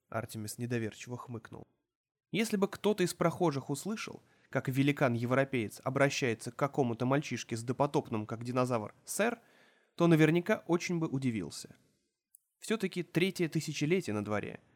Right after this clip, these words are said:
Однако мужчину и мальчика связывали не совсем обычные отношения.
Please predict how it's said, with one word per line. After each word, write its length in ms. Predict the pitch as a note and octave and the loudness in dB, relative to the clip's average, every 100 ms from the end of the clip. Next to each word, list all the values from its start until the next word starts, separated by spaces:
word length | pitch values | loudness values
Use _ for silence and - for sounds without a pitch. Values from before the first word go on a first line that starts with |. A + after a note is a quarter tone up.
| _ _ _ _ _ | _ _ _ _ _
Однако 460 | - C3 C#3 D3 C3 | -4 0 2 2 4
мужчину 480 | B2 B2+ - C3 G#2+ | 2 2 0 -2 -2
и 140 | - | -2
мальчика 560 | A2+ F#3 - C3+ A#2 B2 _ _ - | 0 0 -2 -8 -10 -14 _ _ -14
связывали 520 | - A3 A#3 G#3+ G3 | 0 4 4 4 4
не 120 | G#3 | 2
совсем 440 | G3+ G#3 - C3+ | 2 0 2 0
обычные 480 | C3+ B2 A2+ - A#2+ | 0 -2 -2 -2 -2
отношения. 640 | B2+ D3 - D2 B1+ - | 0 -2 -2 -8 -12 -18